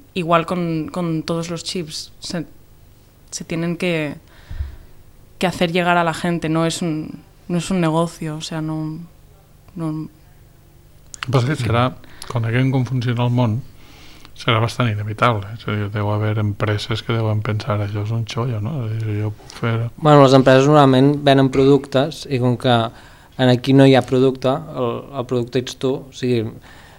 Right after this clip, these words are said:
Speaker 3: tu, són, són com aplicacions pel cos, per tant, no hi ha un mòbil, o sigui, no hi ha un objecte extern.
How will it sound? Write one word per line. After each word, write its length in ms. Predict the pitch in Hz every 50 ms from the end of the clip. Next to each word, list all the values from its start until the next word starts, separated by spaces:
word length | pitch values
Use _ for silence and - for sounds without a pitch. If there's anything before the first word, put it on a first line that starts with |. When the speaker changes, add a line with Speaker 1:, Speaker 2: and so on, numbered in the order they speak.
| - -
Speaker 3:
tu, 100 | - 123 120 135 - - - - 175 165 147 147 131
són, 320 | 127 - - 135 131 127 127 131 151 - 156
són 240 | - - - 139 127
com 160 | 143 147 147 143
aplicacions 640 | 135 - 143 131 - 139 113 - - 131 131 127
pel 220 | 131 135 127 113 -
cos, 320 | - 135 120 104 104 - -
per 160 | - 127 120
tant, 280 | 120 127 117 110 110 107 110 123 139 151 - _ - - - - - - - _ - -
no 180 | 131 131 127 127
hi 100 | 123 123
ha 80 | 123 135
un 120 | 135 123
mòbil, 360 | 113 110 104 101 107 110 117 113
o 260 | 113 120 143 - -
sigui, 300 | - 127 120 113 110 107
no 280 | 117 131 127 123 127
hi 60 | 127 123
ha 80 | 120
un 140 | 127 127 127
objecte 540 | 123 127 123 123 123 127 123 113 - - 123
extern. 480 | 110 - - - 120 110 107 104 123